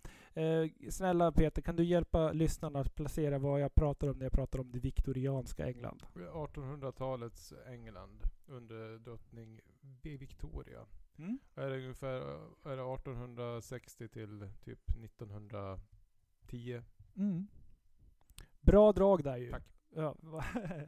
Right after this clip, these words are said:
Speaker 1: <laughs> bra drag är det ju på den platsen, för det är ju nämligen så att, eh, där finns ju världens handelsnav och det är
Speaker 2: Mm.
Speaker 1: där man, eh, för, eh, utvecklingen går fort framåt, städer byggs upp och så vidare.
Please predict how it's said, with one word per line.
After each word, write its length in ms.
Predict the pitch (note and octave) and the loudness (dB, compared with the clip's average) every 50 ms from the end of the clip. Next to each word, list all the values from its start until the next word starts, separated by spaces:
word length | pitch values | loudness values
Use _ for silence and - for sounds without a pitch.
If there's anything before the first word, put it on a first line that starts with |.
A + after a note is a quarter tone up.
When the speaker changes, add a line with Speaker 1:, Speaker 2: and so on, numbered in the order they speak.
| - _ | -14 _
Speaker 1:
<laughs> 460 | _ _ - A#3 D4+ E4+ D#4+ B3+ - | _ _ -16 -12 -10 -8 -8 -8 4
bra 360 | C#3+ - F3+ G#3 A3 A3 G3+ | 6 8 8 8 6 6 4
drag 400 | D#3+ G3 A3 A#3 A3 F#3+ D#3+ D#3 | 4 4 4 6 6 4 4 2
är 180 | D#3+ D#3+ D3 C#3+ | 0 0 2 2
det 60 | C#3+ | 4
ju 220 | C#3 C#3 C#3+ C#3 | 4 4 2 4
på 180 | - - D3 C#3 | 6 4 4 6
den 160 | C3+ C3 C3 | 4 2 2
platsen, 400 | - C#3 C3+ - - - C#3+ C#3+ | 2 0 0 -4 -6 -10 -6 -6
för 80 | C#3+ D3+ | -4 -2
det 80 | D#3+ | 0
är 100 | D#3+ D#3+ | 0 2
ju 260 | D#3+ D#3+ D#3+ D#3+ D#3+ | 2 4 4 4 4
nämligen 460 | D#3 D#3+ D#3+ D3+ D3+ D3 C#3 D3 C#3+ - | 2 -2 -6 -2 -2 -2 -2 -2 -4 -2
så 240 | - C#3 C3+ C3+ | 0 0 2 2
att, 300 | C3+ C#3 - - _ - | 2 0 -2 -6 _ -6
eh, 60 | - E2+ E2 - G2+ G2+ F#2+ - _ _ | -6 -6 -6 -8 -10 -12 -14 -18 _ _
där 240 | - D#3+ E3 E3 D#3+ | 4 6 6 6 6
finns 380 | - E3 D#3 D#3 C#3+ - - | 4 0 -4 -4 -6 -6 -4
ju 140 | D3+ D3 C#3+ | -4 -4 -2
världens 400 | C3+ D3 D3 D3 C#3+ C#3+ C#3 - | 0 0 0 0 0 -2 -2 -2
handelsnav 720 | - D3+ C#3+ C#3 C3+ - - C#3+ C#3 C3+ B2+ B2 A#2+ C3+ | -2 -2 -4 -4 -6 -6 -6 -4 -6 -6 -8 -10 -14 -16
och 80 | C#3 C#3 | -16 -8
det 40 | C#3 | -6
är 40 | C#3+ | -4
Speaker 2:
Mm. 120 | D3 C#3 C#3+ | -2 0 2
Speaker 1:
där 160 | D3 D3+ C#3+ | 4 4 4
man, 280 | C#3+ C#3+ C#3 C#3 C3 - - - - - - - - - - - - - - - - - | 2 0 -2 -4 -6 -10 -14 -18 -20 -20 -20 -20 -20 -20 -20 -20 -18 -20 -20 -20 -18 -12
eh, 420 | - - B2+ B2+ - F2+ - - - - - - G2+ - - - - - - G#2+ - | -8 -6 -6 -4 -4 -6 -6 -8 -10 -12 -14 -16 -18 -18 -14 -14 -12 -12 -12 -14 -14
för, 160 | - - - - - - - - | -8 -8 -8 -8 -8 -14 -14 -12
eh, 440 | - - - - - - - D#3 - | -12 -10 -10 -12 -14 -12 -12 -10 0
utvecklingen 480 | - F#3 E3+ - F#3 F3 - E3+ D#3+ D3+ | 2 2 4 4 2 0 0 -2 -8 -6
går 100 | D3+ D3 | -6 -4
fort 180 | - D#3 - | -2 -2 -2
framåt, 380 | - - E3 D3+ C#3+ - - - | -2 -2 -2 -4 -6 -10 -12 -14
städer 380 | - - E3+ D#3+ D#3 D3+ D3 C#3+ | -8 -6 -4 -4 -2 -2 -2 0
byggs 240 | C3+ C#3+ C3+ - - | 0 -2 0 0 -4
upp 180 | C#3+ - _ - | -4 -2 _ -4
och 140 | - - - | -2 -2 -2
så 80 | C#3 | 0
vidare. 380 | C#3 C3+ C3 D3 C#3+ C3+ B2 | 0 2 4 4 4 4 2